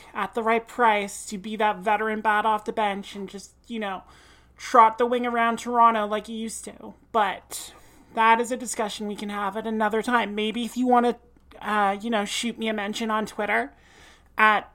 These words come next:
A underscore J underscore Andrews, then we can have a chat about it.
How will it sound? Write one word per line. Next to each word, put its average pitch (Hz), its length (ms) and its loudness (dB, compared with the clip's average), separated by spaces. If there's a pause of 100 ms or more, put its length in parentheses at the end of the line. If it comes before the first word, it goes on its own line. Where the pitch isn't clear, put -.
A 233 180 0
underscore 214 540 -2
J 202 240 -8
underscore 208 480 -4
Andrews, 208 640 -8
then 190 420 -6 (500)
we 214 180 -6
can 247 200 -4
have 233 240 2
a 247 60 -2
chat 254 280 0
about 190 280 -4
it. - 160 -12